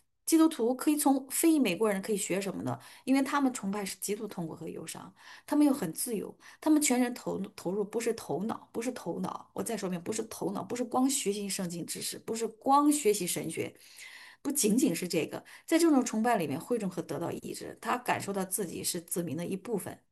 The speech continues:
他会重新定位的。所以我们可以看到很多受欢迎的现代的歌曲，甚至是整个运动，都跟非裔美国人的，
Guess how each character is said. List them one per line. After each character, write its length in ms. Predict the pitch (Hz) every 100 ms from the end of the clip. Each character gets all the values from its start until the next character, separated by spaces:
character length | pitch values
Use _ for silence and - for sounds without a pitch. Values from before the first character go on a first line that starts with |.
| _ -
他 160 | 269
会 120 | 254 220
重 180 | - 190
新 180 | 247
定 140 | 254 196
位 140 | 185
的。 180 | - - _ - - - -
所 120 | 330
以 80 | 381
我 140 | 254
们 100 | 254
可 140 | 277
以 80 | 349
看 220 | 254 320
到 180 | 269 226
很 260 | 220 240 214
多 160 | 285
受 200 | 330 330
欢 260 | 294 311 285
迎 80 | 196
的 80 | 196
现 240 | - 269
代 140 | 220
的 80 | 170
歌 180 | - 202
曲， 240 | 196 -
甚 180 | - 285
至 80 | 254
是 120 | 240 -
整 220 | - 165
个 100 | 175
运 180 | 240 202
动， 220 | 170 - -
都 260 | 320 359 349
跟 320 | 302 254 254 - - -
非 180 | - 285
裔 160 | 262
美 220 | 226 156 143
国 180 | 180
人 200 | 165 -
的， 200 | - -